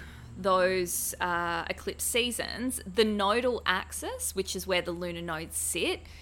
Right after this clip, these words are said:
shifted from the Taurus Scorpio nodal axis to the Aries Libra nodal axis. So a few of you entered a new nodal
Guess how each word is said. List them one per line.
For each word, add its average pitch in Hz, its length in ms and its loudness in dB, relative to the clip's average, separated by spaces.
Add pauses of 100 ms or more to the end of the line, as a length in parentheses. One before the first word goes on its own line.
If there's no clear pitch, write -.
(140)
shifted - 520 0
from 175 540 2 (180)
the 196 100 -2
Taurus 214 460 2
Scorpio 190 600 0
nodal 180 460 -2
axis - 600 -4
to - 160 -4
the 294 240 0
Aries 175 500 2
Libra 302 440 0
nodal 208 320 4
axis. - 420 -2
So 247 220 6
a - 100 -2
few 302 420 -4
of 359 120 -2
you 220 520 0 (580)
entered 190 480 4 (120)
a 196 120 4
new 180 680 2 (220)
nodal 165 580 -2